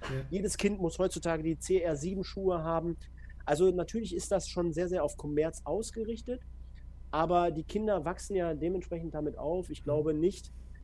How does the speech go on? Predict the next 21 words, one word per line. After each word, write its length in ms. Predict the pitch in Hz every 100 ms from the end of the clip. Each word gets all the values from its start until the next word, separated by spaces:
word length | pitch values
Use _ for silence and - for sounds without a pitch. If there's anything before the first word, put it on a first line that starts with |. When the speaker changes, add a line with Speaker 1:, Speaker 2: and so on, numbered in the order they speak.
| -
Speaker 2:
dass 200 | 147 147
die 240 | 165 175 170
da, 360 | 156 151 151
äh, 380 | 143 143 147 147
so 120 | 139 147
ein 60 |
Riesenproblem 880 | 135 170 208 208 - 175 147 180 196
damit 240 | 196 180 170
haben. 240 | 175 170
Heutzutage 480 | 170 175 - 165 160
sagt 220 | 160 160
man 100 | 160
ja 80 | 151
auch 140 | 147 -
eher, 280 | 147 160
dass 200 | 147 131
Kinder 320 | - 180 185 170
zum 140 | 151
Beispiel 400 | 151 156 170 170
vielleicht 320 | 160 147 151 -
sogar 300 | 147 147